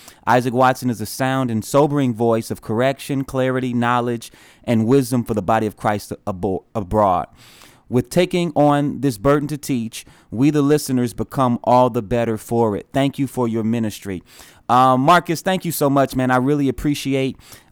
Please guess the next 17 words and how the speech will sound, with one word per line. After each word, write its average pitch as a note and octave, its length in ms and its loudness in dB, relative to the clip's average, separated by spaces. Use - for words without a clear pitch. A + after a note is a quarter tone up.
uh, A#2 60 2
your A#2+ 240 2
encouragement. C#3 680 0
I A2+ 120 0
appreciate B2+ 560 -4
your G#2+ 100 -4
thoughts - 560 0
and B2+ 180 2
your B2+ 120 4
words, C3+ 420 4
man. A#2 300 0
This A#2+ 160 -4
is A#2+ 160 -4
the B2 80 -2
reason C3 520 0
why B2 320 4
I A#2+ 440 0